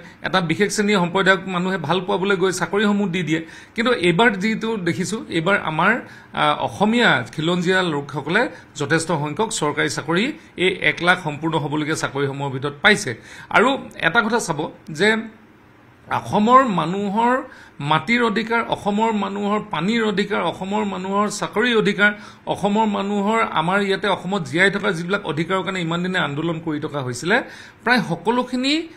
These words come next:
সিদ্ধান্তই এইবাৰ চৰকাৰখনে ল'বলৈ সক্ষম হৈছে। আৰু মাননীয় মুখ্যমন্ত্ৰী ডাঙৰীয়াই এটা কথা কৈছে যে অসমৰ কাৰণে যিমান দিন আমি থাকিম, মমবাতি জ্বলি গলি যেনেধৰণে পুৰি যায়, তেনেধৰণে লোকক পোহৰ দি মমবাতি নাইকিয়া হৈ যায়,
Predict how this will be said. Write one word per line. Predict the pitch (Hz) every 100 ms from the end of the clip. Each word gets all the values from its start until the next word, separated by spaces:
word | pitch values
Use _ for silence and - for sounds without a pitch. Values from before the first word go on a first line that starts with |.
| - - -
সিদ্ধান্তই | 151 156 196 196 226 269
এইবাৰ | - 151 175
চৰকাৰখনে | 180 156 143 156 156 165
ল'বলৈ | 190 135 135 156
সক্ষম | 123 120 147 147
হৈছে। | 135 208 254 - - -
আৰু | 143
মাননীয় | 151 135 151 160
মুখ্যমন্ত্ৰী | 180 139 139 151 165 170
ডাঙৰীয়াই | 151 160 175 139
এটা | 139
কথা | 143 151
কৈছে | - 160 202 - - - - -
যে | 214
অসমৰ | - - - 185 214 214
কাৰণে | 208 214
যিমান | 185 147 165 185
দিন | 196 196
আমি | - 170
থাকিম, | 160 139 196 247 302 - -
মমবাতি | 120 165 208 208 208 208
জ্বলি | 160 165 180
গলি | 165 180 190
যেনেধৰণে | 147 156 165 165 170
পুৰি | 175 165 156
যায়, | 160 202
তেনেধৰণে | 202 165 165 160 170
লোকক | 156 170 165 -
পোহৰ | 139 165
দি | 165
মমবাতি | 165 151 151 165
নাইকিয়া | 160 147 139 147
হৈ | 147
যায়, | 165 254